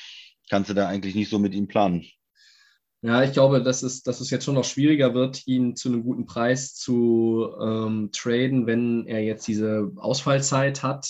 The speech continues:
Speaker 2: Die Verletzungshistorie ist ja sowieso auch da, wie du sagst. Ich, ja,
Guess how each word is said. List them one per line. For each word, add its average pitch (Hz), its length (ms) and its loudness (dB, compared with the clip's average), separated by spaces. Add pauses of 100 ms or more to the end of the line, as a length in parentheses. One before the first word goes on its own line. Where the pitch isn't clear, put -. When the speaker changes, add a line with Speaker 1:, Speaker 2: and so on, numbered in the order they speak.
(640)
Speaker 2:
Die 120 100 0
Verletzungshistorie 117 1040 0 (340)
ist 117 140 -10
ja 117 40 -4
sowieso 110 400 -2
auch 143 140 -4
da, 139 180 0
wie 135 100 2
du 135 80 0
sagst. 123 440 -2
Ich, - 280 -14 (280)
ja, 110 320 -6